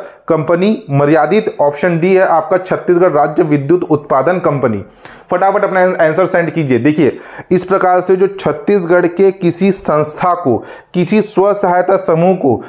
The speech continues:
या किसी निगम को अगर कोई पुरस्कार प्रदान किया जाता है तो इस प्रकार के क्वेश्चन बहुत पूछे जा रहे हैं।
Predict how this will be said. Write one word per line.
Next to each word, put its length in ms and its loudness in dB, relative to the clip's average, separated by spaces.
या 180 2
किसी 340 -2
निगम 500 2
को 100 0
अगर 180 2
कोई 140 2
पुरस्कार 440 0
प्रदान 380 0
किया 160 2
जाता 200 2
है 80 2
तो 140 0
इस 220 -4
प्रकार 340 0
के 140 0
क्वेश्चन 440 -2
बहुत 240 0
पूछे 260 0
जा 160 4
रहे 120 -4
हैं। 100 -12